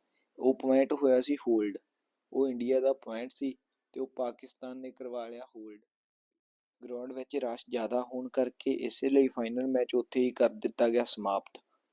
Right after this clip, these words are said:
ਬਾਅਦ ਵਿੱਚ ਇੰਡੀਆ ਦੀ ਟੀਮ ਆ ਗਈ ਸੀ ਗਰਾਊਂਡ ਵਿੱਚ, ਜਦੋਂ ਗਰਾਊਂਡ ਖਾਲੀ ਹੋਇਆ ਤੇ ਫਿਰ ਪਾਕਿਸਤਾਨ ਦੀ ਟੀਮ ਨਹੀਂ ਆਈ ਗਰਾਊਂਡ ਵਿੱਚ, ਇਸੇ ਕਰਕੇ ਇਹ ਪ-, ਮੈਚ ਉੱਥੇ ਹੀ ਕਰ ਦਿੱਤਾ ਗਿਆ ਸਮਾਪਤ। ਸਾਢੇ ਬਾਰਾਂ ਲਏ ਪਾਕਿਸਤਾਨ ਨੇ ਤੇ ਨੌ ਨੰਬਰ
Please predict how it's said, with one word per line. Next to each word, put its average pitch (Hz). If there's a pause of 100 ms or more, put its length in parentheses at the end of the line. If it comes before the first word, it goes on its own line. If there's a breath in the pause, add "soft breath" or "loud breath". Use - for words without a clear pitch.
ਬਾਅਦ 127
ਵਿੱਚ 139
ਇੰਡੀਆ 117
ਦੀ 127
ਟੀਮ 123
ਆ 120
ਗਈ 117
ਸੀ -
ਗਰਾਊਂਡ 104
ਵਿੱਚ, 98 (340)
ਜਦੋਂ 113
ਗਰਾਊਂਡ 117
ਖਾਲੀ 101
ਹੋਇਆ 98 (340)
ਤੇ 120
ਫਿਰ 123
ਪਾਕਿਸਤਾਨ 120
ਦੀ 120
ਟੀਮ 123
ਨਹੀਂ 117
ਆਈ 123
ਗਰਾਊਂਡ 107
ਵਿੱਚ, 98 (380)
ਇਸੇ 120
ਕਰਕੇ 123 (420)
ਇਹ 127
ਪ-, 127
ਮੈਚ 117
ਉੱਥੇ 123
ਹੀ 120
ਕਰ 117
ਦਿੱਤਾ 113
ਗਿਆ 120
ਸਮਾਪਤ। 110 (480)
ਸਾਢੇ 117
ਬਾਰਾਂ 123
ਲਏ 120 (160)
ਪਾਕਿਸਤਾਨ 117
ਨੇ 123 (540)
ਤੇ 120
ਨੌ 110
ਨੰਬਰ 110